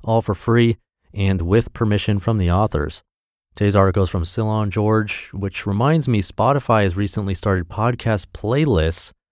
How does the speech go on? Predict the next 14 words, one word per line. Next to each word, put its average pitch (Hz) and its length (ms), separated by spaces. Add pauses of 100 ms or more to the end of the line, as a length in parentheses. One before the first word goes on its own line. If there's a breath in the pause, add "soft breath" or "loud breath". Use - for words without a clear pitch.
(120)
showing 156 320
up 143 100
in 104 120
my 92 180
Spotify 85 500
app, 82 200
but 82 140
not 98 260
everyone's 107 520
yet, 95 460
from 82 240
what 87 140
I 85 140
understand. 80 600